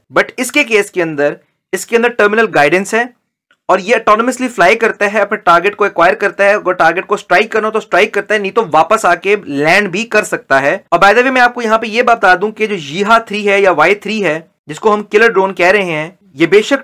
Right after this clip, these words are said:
टर्किश कंपनी बायरेक्टर का है, लेकिन ये पाकिस्तान के अंदर नेस्टैप के अंदर भी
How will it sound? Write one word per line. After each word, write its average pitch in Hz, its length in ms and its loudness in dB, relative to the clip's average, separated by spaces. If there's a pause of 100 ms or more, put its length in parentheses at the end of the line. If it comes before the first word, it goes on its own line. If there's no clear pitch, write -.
टर्किश 208 280 0
कंपनी 202 360 -4
बायरेक्टर 170 420 0
का 214 140 0
है, 165 220 -2
लेकिन 151 580 -4 (140)
ये 170 80 0
पाकिस्तान 220 680 2
के 220 100 -4
अंदर 170 300 -2
नेस्टैप 190 640 -2
के 190 60 -4
अंदर 170 240 -4
भी 165 160 -8